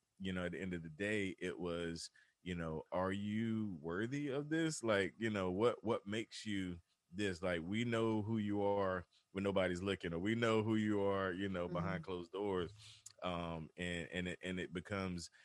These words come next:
Speaker 1: it, it transforms from, you know, just a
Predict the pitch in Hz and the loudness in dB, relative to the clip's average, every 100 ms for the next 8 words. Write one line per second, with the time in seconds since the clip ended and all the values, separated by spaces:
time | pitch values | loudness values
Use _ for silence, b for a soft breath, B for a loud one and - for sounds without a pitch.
0 | b b - 95 95 95 - 110 104 92 | b b -4 -2 0 -2 2 2 2 -2
1 | 110 110 101 - 101 95 92 87 85 - | -2 0 -2 -2 -2 0 0 -4 -8 -6
2 | 92 90 87 82 80 82 87 - b b | -2 0 0 -2 -2 -2 -4 -4 b b
3 | b - | b -8